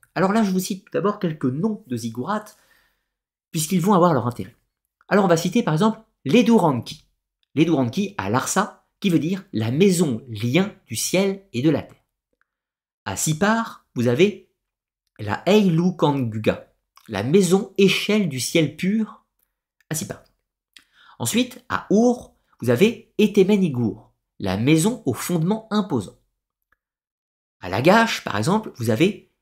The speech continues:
Lou, euh, Léou Bi, euh, Bi Minanki, la maison des sept quartiers du ciel et de la terre. Ensuite, à Borsipa,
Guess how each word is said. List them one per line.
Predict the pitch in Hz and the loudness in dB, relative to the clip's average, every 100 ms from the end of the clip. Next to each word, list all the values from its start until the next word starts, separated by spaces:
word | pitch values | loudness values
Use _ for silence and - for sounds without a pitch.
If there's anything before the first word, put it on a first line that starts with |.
| _ | _
Lou, | 117 143 202 - - | 0 0 0 -4 -6
euh, | 101 92 - | -2 -2 -2
Léou | 113 160 190 226 233 | 4 6 6 0 -4
Bi, | 113 113 190 - 123 123 135 - - | -6 -4 -4 -6 -8 -6 -6 -10 -6
euh, | 104 95 | -4 -4
Bi | 110 110 160 - - | -6 -8 -8 -8 -8
Minanki, | 120 165 143 113 - - _ _ _ | -2 0 0 -2 -8 -18 _ _ _
la | - 98 | -10 -4
maison | 131 196 165 214 262 _ | 2 4 4 -2 -4 _
des | - 107 | -6 -4
sept | - 226 - | 0 -2 0
quartiers | 180 - - 202 208 - | -6 -6 -8 -8 -8 -12
du | 202 | -12
ciel | 190 - 190 220 220 _ | -10 -4 -4 -4 -8 _
et | 120 | -4
de | 139 | -2
la | 147 | -2
terre. | - _ _ _ _ _ _ _ _ _ _ _ | -6 _ _ _ _ _ _ _ _ _ _ _
Ensuite, | 101 220 - - | -4 -2 -2 -8
à | 95 | -6
Borsipa, | 98 110 - 127 - 262 - | -4 -4 -4 -4 -4 -4 -10